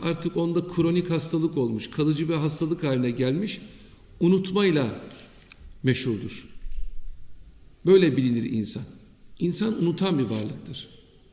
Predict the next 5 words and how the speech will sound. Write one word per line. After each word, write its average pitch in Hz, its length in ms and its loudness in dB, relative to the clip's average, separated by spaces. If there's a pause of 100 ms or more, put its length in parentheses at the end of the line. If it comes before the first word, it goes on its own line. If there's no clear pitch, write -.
(1400)
Bazıları 214 540 2
da 202 140 2
diyor 240 200 0
ki, 240 260 0 (460)
insan 214 640 4